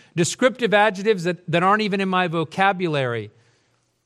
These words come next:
He's not praying in English, by the way, just in case you're wondering. It's in utterings we cannot even fathom, at a depth that we could never achieve. But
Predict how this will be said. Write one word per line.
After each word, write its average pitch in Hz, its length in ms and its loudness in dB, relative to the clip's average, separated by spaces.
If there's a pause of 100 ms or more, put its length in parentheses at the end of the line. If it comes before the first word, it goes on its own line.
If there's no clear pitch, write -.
He's 185 180 -2
not 247 260 0
praying 240 280 0
in 208 100 0
English, 180 360 -2
by 147 180 0
the 143 80 -4
way, 151 240 0
just 165 180 -4
in 175 80 -6
case 175 320 -4
you're 170 80 -4
wondering. 170 460 -2
It's 151 220 -6
in 170 180 -2
utterings 214 440 0
we 180 120 -2
cannot 226 540 -2
even 185 260 -8
fathom, 139 580 -2 (680)
at 196 140 4
a 190 80 2
depth 165 500 2
that 202 160 0
we 208 160 -2
could 190 240 -4
never 202 340 0
achieve. 147 760 -4 (540)
But 175 420 2